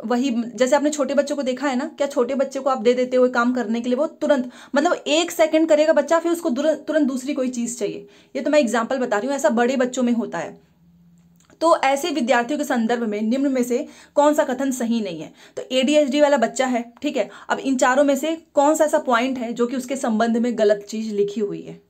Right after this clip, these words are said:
तो चलिए देख लेते हैं। पहला लिखा है कि उन्हें किसी एक कार्य में लंबे समय तक एकाग्र रहने में अक्सर मुक्स-, मुश्किलें होती हैं। Obvious सी बात है, ये तो क्वा-, मतलब उसका विशेषता है। वे अक्सर वस्तुओं को कुलबुलाते रहते हैं और वे बेचैन दिखते हैं। यस, ये भी होता है,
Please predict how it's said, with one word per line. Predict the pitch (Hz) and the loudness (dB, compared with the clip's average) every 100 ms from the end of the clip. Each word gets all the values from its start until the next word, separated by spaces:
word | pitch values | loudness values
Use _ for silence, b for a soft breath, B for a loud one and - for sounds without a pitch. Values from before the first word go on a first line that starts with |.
| _ | _
तो | - | -10
चलिए | 208 233 | -4 -4
देख | 233 233 | -4 -4
लेते | 208 202 | -6 -6
हैं। | 202 - B B B | -10 -18 B B B
पहला | 294 320 | 2 2
लिखा | 349 339 | 2 2
है | 320 | 2
कि | 320 | 4
उन्हें | 294 311 | 2 0
किसी | 294 302 | 0 -2
एक | 294 294 | -2 0
कार्य | 269 | 0
में | 277 | 2
लंबे | 240 226 262 | 2 4 2
समय | 254 233 | 2 -2
तक | 233 233 - | -2 -4 -4
एकाग्र | - 226 233 | 0 0 0
रहने | 226 220 220 220 | -4 -4 -4 -4
में | 220 | -4
अक्सर | 214 214 254 | -6 -8 -6
मुक्स-, | 220 202 - - | -4 -6 -10 -6
मुश्किलें | 220 240 277 240 | -4 -4 -2 -2
होती | 214 - 170 | -2 -6 -12
हैं। | - _ 190 | -18 _ -6
Obvious | 190 247 | -4 -4
सी | 262 | -2
बात | 226 214 | -2 -2
है, | 269 247 | -6 -2
ये | 202 | 0
तो | 240 | 0
क्वा-, | 240 220 208 208 | -2 -4 -4 -10
मतलब | 202 202 233 | -6 -6 -6
उसका | 220 240 | -6 -6
विशेषता | 214 - 277 262 311 | -4 -4 -6 -2 -2
है। | 240 - B B B B B | -2 -10 B B B B B
वे | 302 | 0
अक्सर | - 269 262 359 | 0 -2 -2 -2
वस्तुओं | 285 277 - 294 294 | 0 -2 0 0 2
को | 269 | -2
कुलबुलाते | 269 302 262 285 254 254 294 | -2 0 2 2 2 2 2
रहते | 247 - | 0 0
हैं | 247 233 | -2 0
और | 254 | -2
वे | 226 269 | -2 -2
बेचैन | 214 208 226 202 | 0 0 0 -4
दिखते | 175 - 156 | -6 -10 -12
हैं। | 175 196 | -10 -2
यस, | 202 - - | 0 -2 -8
ये | 202 214 | -4 -2
भी | 262 | 0
होता | 233 196 | 0 0
है, | 226 247 | -2 -4